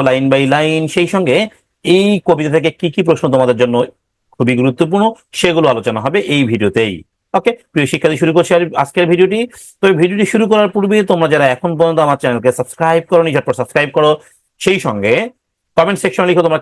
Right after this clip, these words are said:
কে কোন স্কুল থেকে আমাকে দেখছো। দেখো, কবিতার নাম হলো টু মাদার্স রিমেম্বার্ড, এটা ইউনিট ইলেভেন এ রয়েছে, আহ, by জন স্নো ডানকানসন। ওকে, "I had two mothers, two mothers I claim।" বলা হচ্ছে আমার দুই মা ছিল, হুম,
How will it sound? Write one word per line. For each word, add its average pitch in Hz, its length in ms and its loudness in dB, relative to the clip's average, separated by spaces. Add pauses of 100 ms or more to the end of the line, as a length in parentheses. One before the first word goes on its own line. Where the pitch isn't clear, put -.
কে 180 100 2
কোন 165 300 0
স্কুল 143 180 0
থেকে 120 160 2
আমাকে 117 220 -2
দেখছো। 101 240 -4 (240)
দেখো, 135 140 2
কবিতার 147 340 0
নাম 143 140 2
হলো 143 100 0
টু 151 200 -4
মাদার্স 120 320 0
রিমেম্বার্ড, 117 380 0
এটা 143 200 -2
ইউনিট 117 200 0 (120)
ইলেভেন 117 300 0
এ - 40 0
রয়েছে, 117 400 2 (640)
আহ, 127 200 2 (100)
by 123 140 2 (440)
জন 156 200 2 (200)
স্নো 151 240 -2 (100)
ডানকানসন। 110 1120 -4 (160)
ওকে, 170 180 0 (1700)
"I - 20 2 (140)
had 202 140 0 (100)
two 214 180 2
mothers, 107 360 -2 (600)
two 202 180 4
mothers 180 280 2 (140)
I - 20 0 (140)
claim।" 104 300 -4
বলা 123 100 2
হচ্ছে 139 240 -2
আমার 151 160 0 (160)
দুই 160 140 0 (140)
মা 127 100 2 (160)
ছিল, 90 180 -10 (220)
হুম, 208 160 -2